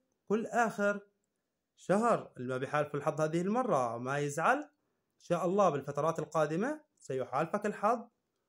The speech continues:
وتكون من أحد الرابحين معي هذه القراءة. للتواصل على طريقة الواتساب بتلاقي رقم الواتساب تحت أسفل الفيديو بصندوق الوصف،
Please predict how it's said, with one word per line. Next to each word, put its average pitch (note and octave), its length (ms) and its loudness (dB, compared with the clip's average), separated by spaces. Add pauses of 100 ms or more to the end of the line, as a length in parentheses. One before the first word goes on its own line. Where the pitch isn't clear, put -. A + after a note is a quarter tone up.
(100)
وتكون E3 420 0
من D#3 100 -2
أحد D3+ 220 -2
الرابحين C#3+ 640 0
معي G3+ 440 0 (580)
هذه D3+ 320 0
القراءة. C#3 800 0 (560)
للتواصل G#3 680 2
على B2+ 140 0
طريقة C3 300 -4
الواتساب C3+ 600 0
بتلاقي C3 340 -4
رقم C#3 200 -4
الواتساب D3 640 0
تحت - 200 -10
أسفل C#3+ 200 -6
الفيديو D3+ 360 -2
بصندوق C#3+ 380 -4
الوصف، F3 420 0